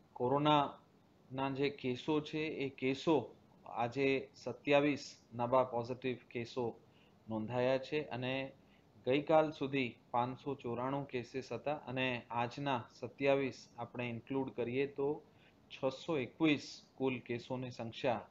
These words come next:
અત્યારે છે અને જે મૃત્યુનું કેસ છે એ આજે એક મૃત્યુ થયું છે અને કુલ મૃત્યુનું અંક પચીસ ઉપર પહોંચ્યા છે. જે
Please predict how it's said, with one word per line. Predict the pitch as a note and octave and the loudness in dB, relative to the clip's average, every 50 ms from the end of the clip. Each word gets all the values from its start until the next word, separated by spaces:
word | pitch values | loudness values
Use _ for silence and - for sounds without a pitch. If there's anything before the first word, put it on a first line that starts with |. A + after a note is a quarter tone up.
| - - | -18 -20
અત્યારે | A2 - B2 A#2+ A#2+ A#2 A#2 | -8 -4 -2 0 0 -2 -4
છે | - - C#3 D3+ - - - - - - - - - - - - - | -6 -8 -10 -10 -10 -14 -20 -20 -20 -20 -20 -20 -20 -20 -12 -6 -4
અને | C3 C3+ C#3 C#3 C#3 D3 C#3+ - - - _ _ - - - A#2+ | 0 2 4 4 2 2 -2 -6 -12 -20 _ _ -20 -18 -14 -6
જે | A#2 C3+ C3 | -2 -2 -2
મૃત્યુનું | C3 A#2+ B2+ B2+ - - F3 F3 E3+ E3 E3+ E3 D#3 D#3 | 0 -2 -4 -6 -4 -4 -2 -2 0 0 0 -2 -2 -2
કેસ | - C#3+ C#3+ C#3+ C#3 | -4 -4 -4 -4 -4
છે | - - - D3+ C#3+ C#3+ | -10 -8 -4 -2 -2 0
એ | D3 D3 - - B2+ C3 C3+ C#3 C#3 - | 0 -2 -4 -2 -2 0 0 0 -2 -2
આજે | - A#2 A#2+ A#2+ B2 C3+ C#3 C3+ | -2 -2 -2 0 0 0 0 0
એક | G#2 E2 B2 C3 B2+ - - - | 0 -2 -2 -2 -2 -4 -6 -10
મૃત્યુ | B2+ A#2+ A2 - - C3 B2+ B2 | -8 -8 -8 -8 -8 -8 -8 -6
થયું | - - A#2+ A#2 B2 B2 | -6 -6 -4 -4 -4 -6
છે | B2 - D3+ D3+ D#3 - - _ _ - _ _ _ - - - _ _ | -6 -6 -6 -6 -6 -8 -16 _ _ -20 _ _ _ -20 -20 -20 _ _
અને | A#2+ B2+ C3 C3 C3+ C3+ C3 B2 - - | -4 0 2 2 2 2 0 -4 -6 0
કુલ | - D#3+ D#3+ D3+ C3+ A#2 - - - B2 | 4 4 4 4 2 -2 -8 -12 -8 -6
મૃત્યુનું | B2+ C3+ C3 - C#3 C3+ C3 C3 C3 C3 B2+ - | -4 -4 -4 -4 -4 -2 -2 -2 -2 -2 -4 -2
અંક | - A#2+ C3 C3 B2 - - - - - _ _ _ | -2 0 0 -2 -2 -6 -12 -18 -20 -20 _ _ _
પચીસ | - A#2 - - - C#3 B2+ - - | -4 -4 -4 -4 -4 -4 -4 -4 -6
ઉપર | A#2 - - B2 B2 A#2+ A#2+ - - - | -6 -4 -4 -4 -4 -4 -8 -14 -12 -8
પહોંચ્યા | A2 A2+ A2+ - - B2 A2 G#2 | -8 -6 -6 -4 -2 0 0 0
છે. | G#2 - - G#2 - - - - _ _ _ _ - - - - - - - _ - B2 | 0 -4 -10 -14 -14 -16 -20 -20 _ _ _ _ -20 -20 -20 -20 -20 -20 -20 _ -16 -8
જે | A#2 C3+ C#3 C#3 C#3+ C#3+ C#3+ C#3+ - | 0 4 4 6 6 4 2 -2 -6